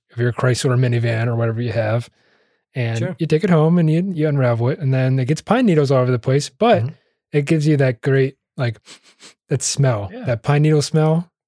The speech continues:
Speaker 1: And then one of my favorite parts about Christmas in general is what, what are some of the traditional things that you have underneath the tree?
Speaker 2: You trains.
Speaker 1: Trains. So
Speaker 2: There it is.
Speaker 1: <laughs>
Speaker 2: You know, I thought about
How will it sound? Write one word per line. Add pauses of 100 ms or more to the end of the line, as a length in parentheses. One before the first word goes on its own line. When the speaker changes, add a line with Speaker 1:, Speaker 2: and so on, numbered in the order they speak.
Speaker 1:
And
then (200)
one
of
my
favorite
parts
about (920)
Christmas
in
general
is (580)
what,
what
are
some
of
the
traditional
things
that
you
have
underneath
the
tree? (1400)
Speaker 2:
You
trains.
Speaker 1:
Trains. (140)
So
Speaker 2:
There
it
is.
Speaker 1:
<laughs>
Speaker 2:
You
know,
I
thought
about